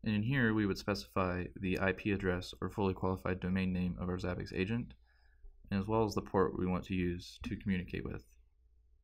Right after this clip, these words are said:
In our example, we're gonna be using port ten thousand fifty. So now that we have our host created, it shows up here in the list of hosts, and there's one more thing we'll need to do to begin collecting data, and that's add a template to the host.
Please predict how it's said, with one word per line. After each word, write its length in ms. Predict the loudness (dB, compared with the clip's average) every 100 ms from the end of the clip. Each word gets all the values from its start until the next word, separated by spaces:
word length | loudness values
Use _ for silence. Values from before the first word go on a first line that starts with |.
| _ _ -4
In 120 | 2
our 100 | 4
example, 380 | 4 2 0 0
we're 100 | 0
gonna 160 | 0
be 100 | 0
using 520 | 0 0 0 -2 -4 -8 _
port 300 | 0 0 0
ten 220 | -4 -4
thousand 380 | -4 -4 -6 -6
fifty. 360 | -6 -4 -4 -6 -14 -12 -10 -6 -4 -4 -6 -14 -18 -16 -16 -16 -16
So 160 | -2 8
now 160 | 10
that 120 | 10
we 100 | 8
have 160 | 6 6
our 100 | 6
host 240 | 6 2
created, 460 | 2 4 4 2 -2
it 120 | -2 2
shows 200 | 2 2
up 160 | 2
here 200 | 4 4
in 80 | 4
the 80 | 2
list 200 | 2 0
of 120 | 2
hosts, 420 | 2 2 -2 -14 -20 _ -20 -20 _
and 100 | 0
there's 180 | 0 2
one 140 | 4
more 140 | 4 4
thing 220 | 2 0
we'll 100 | 0
need 140 | 0
to 60 | 0
do 260 | 2 2 2 -4
to 80 |
begin 240 | -2 0 0
collecting 360 | 0 -2 0
data, 320 | 0 2 0 -4 -12 _ -20 _
and 100 | -2
that's 140 | -2 0
add 140 | 2 2
a 80 |
template 340 | 2 0 0 0
to 80 | 0
the 100 | 2
host. 360 | 2 0 -6